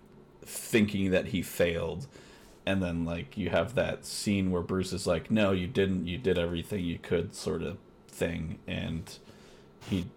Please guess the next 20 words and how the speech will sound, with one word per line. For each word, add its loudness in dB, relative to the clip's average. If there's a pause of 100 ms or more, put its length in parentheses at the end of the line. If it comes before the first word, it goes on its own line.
(260)
Br-, 0
that's 6
the 0
mo-, 2
that's 6
kind 6
of, 6
like, 4
the 2
pivotal 4
moment 4
where -2 (460)
Bruce 4
stopped 6
just -2
being 4
a, 0
like, -2 (480)
vengeance 2
machine -2